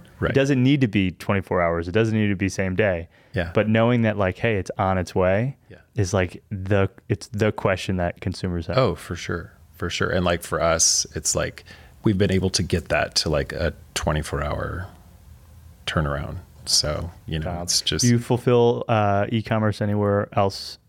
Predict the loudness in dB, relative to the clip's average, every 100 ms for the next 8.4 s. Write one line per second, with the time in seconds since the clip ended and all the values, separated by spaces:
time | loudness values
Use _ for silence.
0 | -8 0 0 2 0 -4 -14 -12 -8 0
1 | 2 2 2 0 0 2 2 4 2 2
2 | 0 0 0 2 2 2 0 -2 -2 -2
3 | -2 0 2 0 0 -4 _ -4 -2 0
4 | 0 -2 0 -2 -2 -4 -2 0 0 -2
5 | -2 0 0 0 -2 0 -2 -2 -4 -4
6 | -4 -4 -2 -2 -2 -4 -4 -2 0 2
7 | 0 -2 -2 0 0 -2 -6 -4 -4 -6
8 | -4 -2 -2 -4